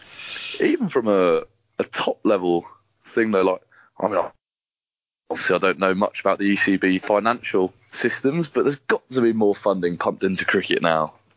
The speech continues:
at grassroots level, 'cause they know that this momentum exists. So there's a, as soon as there's interest in the game and there's more funding, there has to be some level of increased funding to try and get more people into the game whilst the demand's there.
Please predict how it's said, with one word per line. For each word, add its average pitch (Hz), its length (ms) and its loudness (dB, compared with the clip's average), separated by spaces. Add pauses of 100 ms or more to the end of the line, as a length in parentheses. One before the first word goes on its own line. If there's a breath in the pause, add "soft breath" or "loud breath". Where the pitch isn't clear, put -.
at 107 280 0
grassroots 104 680 0
level, 82 240 0
'cause 110 140 -2
they 117 80 2
know 170 200 2
that 156 100 0
this 104 160 -2
momentum 95 420 0
exists. 80 640 -4 (600 loud breath)
So 143 240 2
there's 147 180 2
a, 156 140 0 (260)
as 143 140 2
soon 262 260 4
as 165 120 2
there's 101 340 2 (340)
interest 120 500 0
in 85 80 2
the 82 60 4
game 78 360 2
and 80 80 -2
there's 85 120 0
more 101 200 4
funding, 104 560 -2 (460 loud breath)
there - 100 0
has - 320 -2
to - 100 -2
be 78 340 2 (380)
some 101 320 2
level 90 300 2
of 76 240 -2
increased 87 500 0
funding 76 400 0
to - 120 -6
try 85 240 2
and 80 80 -4
get 80 120 0
more 76 160 0
people 76 300 -2
into 65 160 -8
the 73 80 0
game 78 240 0
whilst 73 220 -2
the - 60 -16
demand's 73 380 -2
there. - 300 -2